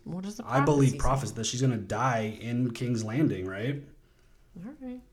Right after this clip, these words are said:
Speaker 2: Is that what it says? That she says she's gonna come back and die there?
Speaker 1: I feel like she's gonna live.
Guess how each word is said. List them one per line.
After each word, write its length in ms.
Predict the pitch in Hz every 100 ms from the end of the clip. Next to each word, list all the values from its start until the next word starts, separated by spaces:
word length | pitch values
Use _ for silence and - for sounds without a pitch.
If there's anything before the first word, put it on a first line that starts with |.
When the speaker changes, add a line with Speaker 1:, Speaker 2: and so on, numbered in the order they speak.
| _ _ _
Speaker 2:
Is 160 | - 101
that 180 | 107 104
what 120 | 110
it 80 | 107
says? 300 | - 110 127
That 100 | 117
she 140 | -
says 200 | 107 110
she's 100 | 104
gonna 140 | 107 101
come 200 | - 101
back 280 | 98 110 104
and 180 | 87 87
die 240 | 90 98
there? 360 | 107 120 139 135 -
Speaker 1:
I 140 | 160 220
feel 200 | - 302
like 160 | 277
she's 180 | - 214
gonna 240 | 185 151 143
live. 420 | 135 76 -